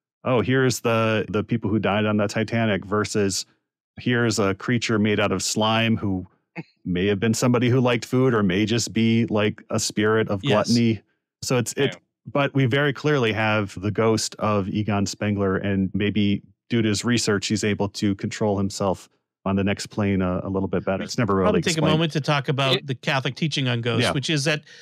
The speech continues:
Speaker 2: there is allowance
Speaker 1: Yeah.
Speaker 2: for the existence of ghosts in Catholic teaching. That I refer you to the very first episode of Jimmy Akin's Mysterious World, where we discuss that topic. You can find that at mysterious dot F M slash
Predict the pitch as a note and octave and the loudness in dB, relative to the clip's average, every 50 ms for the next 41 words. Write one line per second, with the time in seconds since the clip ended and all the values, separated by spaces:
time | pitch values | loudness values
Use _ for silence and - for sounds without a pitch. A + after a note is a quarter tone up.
0 | - - _ - D3 E3+ F#3 A3 C4 B3 D4 C4 A3+ G3 F#3+ G#3 C#4 E4 E4 C4+ | -20 -20 _ -2 0 2 2 2 2 2 2 2 2 2 2 2 4 4 4 2
1 | G3 - - - - G#3 G3 G3 F#3+ F#3 E3+ F3 E3+ D#3 C#3 C3+ E3+ F#3+ F3 - | 2 0 -4 -2 0 2 4 4 4 4 4 2 2 2 0 0 0 0 -2 -2
2 | - E3+ D3+ C#3+ E3+ D#3+ D3+ C#3+ C3+ B2 D3 - - D#3 A#2+ D#3 F3+ G3+ F3 C3+ | -4 -4 -2 0 0 2 2 2 0 -2 -4 -8 -12 -6 -2 0 2 2 2 2
3 | C3 C3+ - - - - - - - D#3 D#3 D3+ D#3 D#3 C#3+ - D3+ C3 B2 - | 0 -2 -4 -6 -8 -8 -10 -8 -6 -4 -2 -2 -2 -2 -2 -4 -4 -4 -4 -6
4 | C3+ B2 - F3 E3 D3+ - C3 G#2 F#2+ G2+ A2+ - - - - - A#2 A#2 B2+ | -8 -8 -4 -4 -4 -2 -4 -4 -6 -6 -10 -16 -20 -20 -20 -20 -14 -8 -6 -4
5 | A2+ A#2 - _ _ _ _ F3 D#3 D3+ - _ _ - C3+ C3+ C3 C#3+ C#3 C3+ | -4 -4 -6 _ _ _ _ -20 -20 -20 -20 _ _ -6 -6 -4 -4 -2 -2 -2
6 | B2+ - D#3 C#3+ C#3 C3+ B2+ - D3+ C#3 B2+ B2+ B2+ B2+ B2 - A#2 B2 A#2+ - | -2 0 0 0 0 0 -2 -2 -2 0 0 0 -2 -4 -8 -10 -10 -10 -10 -10
7 | - C#3 A#2+ B2 E3+ G3+ G#3+ G3 G#3 F#3 D#3+ - E3+ D3 D3 - D#3 C3+ C3 B2+ | -10 -8 -2 0 0 2 2 2 0 0 0 0 -2 -4 -2 -2 -2 -2 -2 -2
8 | B2 - - - - _ _ - - F#3+ E3+ D#3 D3 C#3 - C#3+ C3 - D3 C3 | -4 -6 -10 -20 -20 _ _ -8 -4 -2 0 0 0 0 -2 -4 -4 -4 -4 -6
9 | - - C#3+ C3+ B2+ B2 - C3+ B2 C3 C#3+ C3+ A#2+ A#2+ A#2 A2+ A2 A2+ - B2+ | -4 -2 0 0 0 0 0 0 0 0 0 -2 -2 -2 -2 -4 -6 -8 -8 -8
10 | A2 - - C3+ B2 - B2+ A#2 A2+ C3+ B2+ A#2+ C3 C#3 C3 - - - - - | -6 -4 -4 -2 -2 -2 -4 -4 -2 -2 -2 -2 -2 -4 -6 -8 -12 -20 -16 -12
11 | D3+ B2 A#2+ B2 C3+ B2 - - C#3 A#2+ A#2 A#2+ A#2 A#2+ A#2+ B2+ G#2+ - - C3+ | -10 -10 -6 -4 -4 -4 -2 -2 -2 -2 0 -2 -2 -4 -4 -6 -8 -6 -4 -4
12 | B2 A#2+ A#2+ - - A#2 A2+ A#2+ A#2 A2+ B2+ A#2 A#2 A#2+ - - A#2+ A2+ A2+ A2 | -2 -4 -4 -4 -4 -4 -4 -4 -4 -4 -4 -6 -6 -6 -6 -4 -4 -4 -4 -4
13 | - | -6